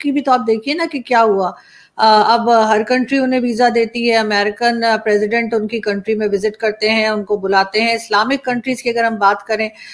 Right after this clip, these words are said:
तो इस्लामिक कंट्रीज उनको अपने यहाँ के बड़े-बड़े अवार्ड्स जो हैं वो दे रही हैं।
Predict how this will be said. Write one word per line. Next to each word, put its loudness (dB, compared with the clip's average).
तो 2
इस्लामिक 0
कंट्रीज -2
उनको -2
अपने -2
यहाँ 2
के 0
बड़े-बड़े 2
अवार्ड्स 0
जो 0
हैं 0
वो 2
दे 2
रही 0
हैं। -6